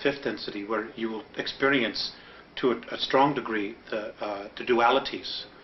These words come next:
in, in, in our everyday environments. Um, what will happen is you'll have a judge and you'll have,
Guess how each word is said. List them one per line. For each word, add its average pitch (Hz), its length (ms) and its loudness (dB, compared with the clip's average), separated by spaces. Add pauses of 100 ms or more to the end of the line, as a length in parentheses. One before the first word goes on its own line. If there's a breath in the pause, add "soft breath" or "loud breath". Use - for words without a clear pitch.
(280 loud breath)
in, 123 160 0
in, 131 240 -2 (100)
in 127 140 0
our 113 220 4
everyday 117 440 0
environments. 107 760 -4 (680 loud breath)
Um, 104 360 -4 (880)
what 127 220 2
will 120 120 4
happen 143 360 2
is 107 320 -4 (400 loud breath)
you'll 120 220 4
have 123 320 4 (120)
a 110 80 -4
judge - 500 2
and 113 120 -4
you'll 120 160 0
have, 113 200 2